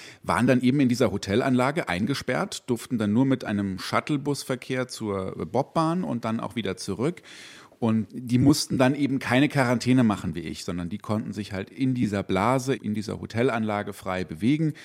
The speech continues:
dann auch die Bobbahn nutzen und wieder zurück. Und so ähnlich muss man sich das dann auch während Olympia vorstellen. Das heißt, wer geimpft ist, das ist die Voraussetzung,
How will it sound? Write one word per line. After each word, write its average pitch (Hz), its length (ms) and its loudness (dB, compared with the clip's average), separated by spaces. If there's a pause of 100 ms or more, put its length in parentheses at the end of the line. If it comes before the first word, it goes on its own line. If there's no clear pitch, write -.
(380)
dann 104 260 0
auch 92 140 -4
die 104 100 -10
Bobbahn 120 420 0
nutzen 123 300 -4
und 98 60 -6
wieder 98 200 -4
zurück. 123 360 0
Und 123 200 2 (200)
so 127 180 2
ähnlich 156 380 2
muss 180 180 0
man 170 140 0
sich 160 100 -2
das 156 160 -10
dann 147 140 -2
auch 139 200 -6
während 139 200 -2
Olympia 131 520 -2
vorstellen. 117 760 0
Das 120 180 -6
heißt, 117 240 -2
wer 110 320 2
geimpft 139 540 2
ist, - 320 -2
das 131 120 -6
ist - 140 -16
die 120 60 -10
Voraussetzung, 156 720 -2